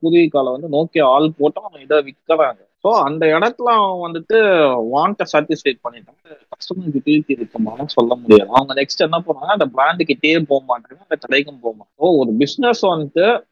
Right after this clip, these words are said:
ஆஹ், இம்மாரலா ஒரு பிசினஸ் பண்ணாங்கன்னா கஸ்டமர்ஸ் ஆட்டோமேட்டிக்கா ரிட்டர்ன் வாங்க மாட்டாங்க அதுக்கு. So, அவங்க அதையும் பேலன்ஸ் பண்ணணும். ரிட்டர்ன் ஆகணும் கஸ்டமர்ஸ் நம்ம கிட்ட, as well as நாம வந்துட்டு ப்ராஃபிட்டும் அடையணும்.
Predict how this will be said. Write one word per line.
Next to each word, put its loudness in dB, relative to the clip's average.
ஆஹ், -4
இம்மாரலா 2
ஒரு -2
பிசினஸ் -10
பண்ணாங்கன்னா 0
கஸ்டமர்ஸ் -6
ஆட்டோமேட்டிக்கா -2
ரிட்டர்ன் -2
வாங்க 0
மாட்டாங்க -4
அதுக்கு. -18
So, 2
அவங்க 2
அதையும் 0
பேலன்ஸ் -2
பண்ணணும். -12
ரிட்டர்ன் -4
ஆகணும் -2
கஸ்டமர்ஸ் -10
நம்ம -10
கிட்ட, -4
as -2
well 4
as 0
நாம 0
வந்துட்டு -8
ப்ராஃபிட்டும் -4
அடையணும். -10